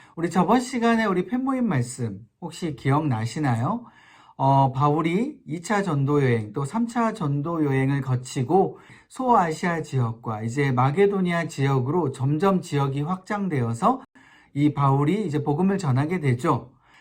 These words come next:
근데 오늘은 이 본문 말씀은 이제는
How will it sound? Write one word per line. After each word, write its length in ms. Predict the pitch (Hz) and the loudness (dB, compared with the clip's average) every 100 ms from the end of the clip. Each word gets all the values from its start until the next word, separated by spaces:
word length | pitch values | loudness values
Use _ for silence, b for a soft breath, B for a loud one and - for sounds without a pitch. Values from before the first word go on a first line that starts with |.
| b | b
근데 140 | 170 160 | 2 4
오늘은 600 | 151 180 196 208 135 120 | 4 4 4 4 2 0
이 160 | 175 | -2
본문 280 | 170 147 185 | -2 0 0
말씀은 760 | 165 151 147 131 147 226 233 - | 0 -2 -2 0 0 0 -4 -6
이제는 560 | 135 170 180 208 120 | -4 0 0 0 -2